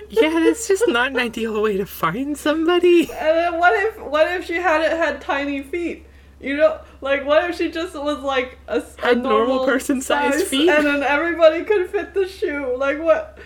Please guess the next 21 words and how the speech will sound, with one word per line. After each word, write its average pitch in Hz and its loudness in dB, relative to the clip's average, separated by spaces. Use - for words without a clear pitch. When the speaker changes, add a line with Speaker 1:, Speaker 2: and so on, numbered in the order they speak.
Speaker 2:
what? - -2
<laughs> - 0
Like, 233 -6
how 311 2
tiny 330 2
were 302 -2
her 302 -4
feet? 214 -8
They 214 -4
must 294 -2
have 285 -6
been 262 -2
dysmorphically 262 -4
tiny 226 0
if 190 -10
she 240 -2
<laughs> - -4
was 480 2
the 311 2
only 254 -4
one 240 -2